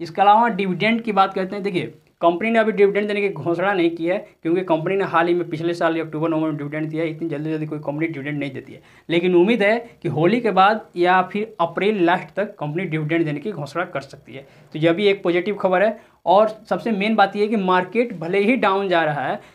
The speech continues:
लेकिन इस गिरते हुए मार्केट में भी प्रमोटर्स अपना होल्डिंग बढ़ा रहे हैं। प्रमोटर्स की होल्डिंग देखिए, बहत्तर पॉइंट नाइन थ्री परसेंट, करीब करीब तिहत्तर परसेंट हो गया है और पब्लिक का भी बीस पॉइंट आठ सात परसेंट हिस्सेदारी है। लेकिन हम लोग जानते हैं किसी भी कंपनी में अगर प्रमोटर्स की होल्डिंग ज़्यादा है तो उससे अच्छा माना जाता है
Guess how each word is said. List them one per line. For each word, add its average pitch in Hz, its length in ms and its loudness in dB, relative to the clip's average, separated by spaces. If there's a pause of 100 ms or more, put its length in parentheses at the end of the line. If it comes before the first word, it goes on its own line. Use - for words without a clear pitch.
(120)
लेकिन 185 400 0
इस 233 160 0
गिरते 180 240 -4
हुए 247 120 4
मार्केट 214 360 2
में 208 120 -2
भी 220 60 4
प्रमोटर्स 202 520 2
अपना 196 160 -2
होल्डिंग 160 360 2
बढ़ा 143 220 0
रहे 127 120 -4
हैं। 123 120 -14 (260)
प्रमोटर्स 185 440 -2
की 214 80 -2
होल्डिंग 190 280 2
देखिए, 190 200 -2
बहत्तर 170 340 -4
पॉइंट 196 240 -4
नाइन 185 260 2
थ्री 180 140 -2
परसेंट, 143 340 -10 (300)
करीब 202 160 4
करीब 220 160 4
तिहत्तर 196 360 0
परसेंट 185 360 -2
हो 151 60 0
गया 131 140 -6
है - 140 -12 (200)
और 170 180 2
पब्लिक 190 280 2
का 214 100 4
भी 226 100 0
बीस 196 220 0
पॉइंट 202 220 -2
आठ 180 140 4
सात 180 240 2
परसेंट 190 220 -4
हिस्सेदारी 147 420 -6
है। 131 200 -14 (280)
लेकिन 180 200 2
हम 190 100 0
लोग 196 100 -2
जानते 190 280 0
हैं 233 100 -2
किसी 208 260 -4
भी 226 80 -2
कंपनी 196 280 -2
में 214 60 -4
अगर 208 160 -2
प्रमोटर्स 175 460 2
की 202 80 -6
होल्डिंग 185 240 -2
ज़्यादा 165 260 2
है 214 100 2
तो 190 180 -4
उससे 160 180 -4
अच्छा 170 260 -2
माना 160 180 -2
जाता 151 240 -2
है 156 80 -2